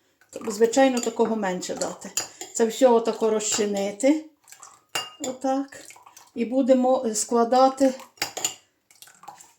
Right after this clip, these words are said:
тепер, е, шарами, будемо складати рибу. Пару кусків. Я взяла собі півтора літровий слой, нарізала тут цибулі, трохи цибулі, трохи,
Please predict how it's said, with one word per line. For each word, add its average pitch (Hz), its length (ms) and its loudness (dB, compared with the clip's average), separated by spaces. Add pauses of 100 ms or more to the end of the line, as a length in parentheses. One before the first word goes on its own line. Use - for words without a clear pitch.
(960)
тепер, 240 500 -4
е, 220 380 -4
шарами, 254 600 0
будемо 233 360 0
складати 226 600 -2
рибу. 214 500 -2 (520)
Пару 226 240 0
кусків. 233 400 -6
Я 247 120 2
взяла 233 320 0
собі - 280 2
півтора 226 360 -2
літровий 214 420 -4
слой, 240 480 -4 (460)
нарізала 226 500 0
тут 214 260 -10
цибулі, 240 500 -4
трохи 240 320 -4
цибулі, 240 720 -6 (200)
трохи, 226 320 -2